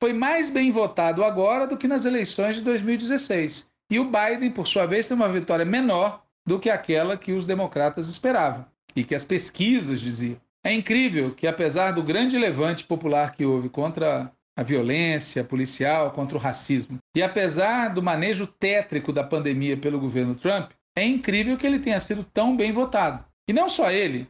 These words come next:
os republicanos conseguiram, ao que tudo indica, manter o controle do Senado, o que vai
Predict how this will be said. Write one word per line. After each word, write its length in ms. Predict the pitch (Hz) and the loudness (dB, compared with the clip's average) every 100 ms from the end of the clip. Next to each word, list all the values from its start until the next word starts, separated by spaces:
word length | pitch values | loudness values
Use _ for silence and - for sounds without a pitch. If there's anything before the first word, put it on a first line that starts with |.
| - | -8
os 140 | 147 | -4
republicanos 720 | 170 170 202 196 190 220 262 | -2 -2 -4 -2 0 0 -2
conseguiram, 720 | - 233 - 160 180 226 254 - - | -2 -2 -2 -2 0 2 0 0 -8
ao 80 | |
que 120 | 160 170 | -4 -4
tudo 200 | 170 170 | -2 -2
indica, 320 | 151 202 262 | -2 0 0
manter 300 | 262 240 240 | 2 2 0
o 100 | 254 | 0
controle 500 | 240 185 190 202 202 | 0 -2 0 -2 -2
do 120 | 165 | -4
Senado, 560 | - 139 156 160 127 123 _ _ | -2 -2 0 -2 -4 -12 _ _
o 60 | 131 | -6
que 160 | 175 | -4
vai 420 | 135 147 160 190 | 0 2 2 -2